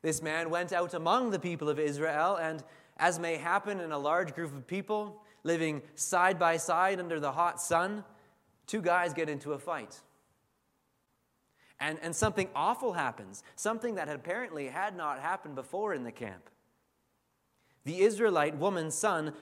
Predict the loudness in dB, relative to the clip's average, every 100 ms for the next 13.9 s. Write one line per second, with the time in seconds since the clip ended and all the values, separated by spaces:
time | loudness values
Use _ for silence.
0 | -8 -4 -4 -4 -8 -8 -6 -6 -4 -2
1 | 0 -2 -2 -4 -6 -10 -8 -6 -8 -8
2 | -4 -4 -6 -14 -16 -18 _ _ _ _
3 | _ _ _ _ _ _ _ _ _ _
4 | -20 _ 2 8 8 8 4 0 0 -2
5 | -2 -2 -2 -2 -4 -4 -4 -6 -4 -2
6 | -2 -2 -2 -2 -4 -6 -2 -4 -4 -10
7 | -6 0 4 4 4 2 2 4 4 4
8 | -4 -6 -2 -2 -2 -6 -6 -8 -10 -8
9 | -8 -8 -8 -12 -20 _ _ -20 _ _
10 | _ _ _ _ _ _ _ -6 2 2
11 | 2 -4 -2 0 2 0 -2 -6 -10 -14
12 | -2 0 0 -4 -6 -6 -8 -8 -4 0
13 | 0 -2 -4 -2 -2 -4 -10 -12 -14